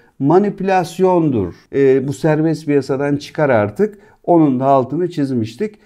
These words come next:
Borsada, yani bizim borsamızda iki etki var burada görüldüğü gibi. Bunlardan birisi hem manipülatif etki hem de Çin etkisi olacak uluslararası piyasalardaki etki olacak. Dolayısıyla borsadaki satış baskısı her geçen gün artarak devam edecek gibi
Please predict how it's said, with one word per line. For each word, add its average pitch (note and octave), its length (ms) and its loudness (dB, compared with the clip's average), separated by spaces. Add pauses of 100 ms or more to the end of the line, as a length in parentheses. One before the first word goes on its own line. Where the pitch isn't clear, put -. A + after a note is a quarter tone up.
(260)
Borsada, E3 460 0
yani G#2+ 280 -2
bizim D3+ 280 -2
borsamızda C#3 540 -4
iki D#3 320 -2
etki A#2 340 0
var F#2+ 240 -2
burada G2+ 220 -4
görüldüğü G2+ 540 -2
gibi. B2+ 280 -4
Bunlardan B2 580 0
birisi B2+ 560 0 (340)
hem D#3+ 240 4
manipülatif D3 680 -2
etki A#2+ 360 -2
hem B2+ 200 0
de C#3+ 140 -4
Çin C#3+ 380 2
etkisi A#2 420 -6
olacak G2+ 400 -2
uluslararası A2 680 -2
piyasalardaki G#2 800 -4
etki G2+ 240 -6
olacak. G#2+ 500 0 (340)
Dolayısıyla C3+ 800 0
borsadaki C3+ 580 -2
satış C#3 480 -10
baskısı A#2+ 440 -6
her C#3+ 180 -2
geçen B2 380 -2
gün A#2+ 100 -2
artarak B2+ 580 -2
devam C3+ 360 0
edecek B2+ 460 0
gibi F3 340 2